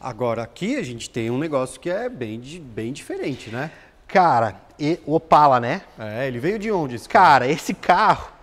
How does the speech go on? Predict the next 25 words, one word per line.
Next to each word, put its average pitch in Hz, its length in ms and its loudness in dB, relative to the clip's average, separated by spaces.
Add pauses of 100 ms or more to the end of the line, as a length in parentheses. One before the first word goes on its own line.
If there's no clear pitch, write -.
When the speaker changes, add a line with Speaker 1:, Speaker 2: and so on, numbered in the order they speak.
Speaker 2:
é 151 100 0
um 185 80 0
Silver 170 380 -2
Star. 135 500 2
Speaker 1:
Olha 139 200 -10
aqui, - 340 -16
ó. 127 140 -8 (340)
Speaker 2:
Era 151 160 4
um 175 80 -2
carro 180 340 4
que - 80 0
eu 180 100 4
já 185 160 2
tava 208 540 0
meio 196 240 -4
de 175 160 -2
olho 180 320 2
há 165 40 2
algum 160 280 -2
tempo, 202 460 0
acompanhando 233 540 0
o 285 40 2
mercado, 190 540 2
tá 143 100 -6
ligado? 147 480 2